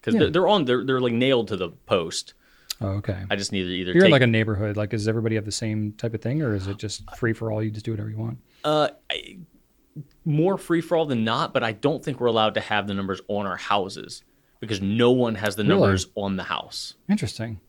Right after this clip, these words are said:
Speaker 1: Like, no one. 'Cause
Speaker 2: Huh.
Speaker 1: sh-, we were driving, we were leaving, and then Shannon's like, "Oh, why don't we just put 'em on the house?" I'm like, "Oh, yeah, we could do that." Wait. And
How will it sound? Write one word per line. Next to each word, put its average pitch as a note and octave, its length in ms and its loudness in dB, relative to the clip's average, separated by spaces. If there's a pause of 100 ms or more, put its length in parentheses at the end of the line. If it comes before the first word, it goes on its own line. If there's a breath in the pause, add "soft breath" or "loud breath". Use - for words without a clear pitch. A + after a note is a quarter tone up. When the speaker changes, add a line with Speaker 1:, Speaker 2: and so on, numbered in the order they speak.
Speaker 1:
Like, G2 140 -6
no G2+ 360 2
one. - 440 -6
'Cause C3 120 2
Speaker 2:
Huh. A3+ 100 6
Speaker 1:
sh-, - 100 -6
we C#3+ 200 4
were D#3 100 6
driving, C#3+ 420 2
we C3 100 0
were C3 80 2
leaving, C3 380 0
and G#2 100 -2
then G#2 80 -2
Shannon's A#2+ 300 -4
like, - 80 -4
"Oh, E3+ 80 0
why G#3+ 100 2
don't A#3 80 0
we A#3+ 80 -2
just A3 160 -10
put A3+ 100 -2
'em A3+ 80 -2
on A3 60 -4
the G#3+ 80 -2
house?" A#3 160 -4
I'm G#3 60 -4
like, D4 80 -4
"Oh, G#4 80 0
yeah, F#4+ 100 4
we F4 120 4
could C4+ 100 0
do E3+ 80 0
that." E3+ 260 0
Wait. C3 160 -2
And A#2+ 80 -20